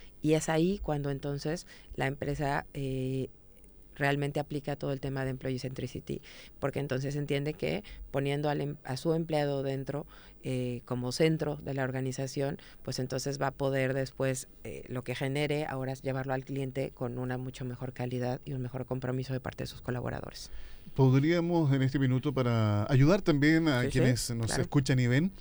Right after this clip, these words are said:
Speaker 2: eh, algunas claves para vivir esta experiencia del cliente interno en la empresa.
Speaker 1: Ujú, sí, por supuesto. Mira, nosotros, eh, lo que podemos recomendarles, digamos, es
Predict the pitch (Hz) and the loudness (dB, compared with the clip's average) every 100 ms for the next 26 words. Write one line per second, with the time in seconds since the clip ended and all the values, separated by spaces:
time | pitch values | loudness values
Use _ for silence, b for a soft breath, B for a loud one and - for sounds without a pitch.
0 | B B B - 131 131 123 - 127 143 | B B B 0 4 4 2 2 4 4
1 | 208 139 - 147 160 135 117 117 - - | 4 2 4 6 8 6 4 2 -2 2
2 | 123 117 113 117 - 107 135 127 151 202 | 4 6 4 2 0 2 4 6 6 4
3 | 180 165 - 135 131 175 180 - 185 185 | 2 0 4 4 6 4 2 0 0 2
4 | 175 160 143 123 110 127 113 127 127 156 | 0 0 0 -2 2 0 2 2 4 4
5 | 143 127 113 135 110 101 101 98 101 98 | 2 0 4 4 4 2 2 2 0 2
6 | 196 185 220 302 - 180 165 175 147 135 | 2 2 -2 -2 -2 0 0 0 0 -4
7 | - - B B B B B - 160 - | -4 -12 B B B B B 6 8 6
8 | - 151 147 185 190 220 240 - 147 139 | 2 0 2 2 2 2 2 -2 0 2
9 | 139 131 - - 147 135 - 131 131 143 | 2 0 -6 -10 -4 -2 -2 0 4 4
10 | 156 160 160 135 139 135 139 143 147 143 | 4 2 0 0 0 0 2 2 2 0
11 | 139 131 135 147 - 127 123 | 0 0 0 -2 0 0 0